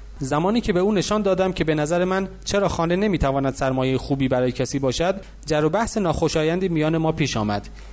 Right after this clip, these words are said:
یکی از پدرها تصور می‌کرد که خانه او دارایی عمده اوست و دیگری عقیده داشت که خانه او بدهی بیش نیست.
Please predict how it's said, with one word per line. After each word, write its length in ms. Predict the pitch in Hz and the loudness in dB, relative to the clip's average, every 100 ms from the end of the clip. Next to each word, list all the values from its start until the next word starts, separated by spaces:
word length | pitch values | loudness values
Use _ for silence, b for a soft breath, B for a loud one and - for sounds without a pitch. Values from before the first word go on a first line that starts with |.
| B B - - | B B -16 -4
یکی 280 | 156 165 185 | -2 0 0
از 180 | 143 - | 0 0
پدرها 360 | 143 131 143 | 2 2 2
تصور 440 | 170 151 131 131 151 | 0 0 0 2 2
می‌کرد 380 | 160 151 156 - | 0 0 -2 -2
که 80 | |
خانه 280 | - 135 135 | -2 0 2
او 380 | 143 151 151 160 - - 143 | 2 2 2 0 -4 -12 0
دارایی 380 | 139 127 131 165 | 2 4 2 2
عمده 320 | 139 127 147 | 2 2 2
اوست 460 | 175 165 151 - - - | 2 2 0 -2 -10 -2
و 100 | 131 | 0
دیگری 380 | 131 135 135 196 | 0 0 0 0
عقیده 340 | 151 135 156 | 0 0 0
داشت 260 | 156 156 151 | 2 0 0
که 100 | 147 | -4
خانه 280 | - 135 143 | 0 0 2
او 400 | 143 151 147 147 139 | 2 4 2 0 -2
بدهی 380 | 131 127 139 135 | 2 2 2 2
بیش 300 | 135 - 120 | 0 -2 -2
نیست. 300 | 101 - | -4 -4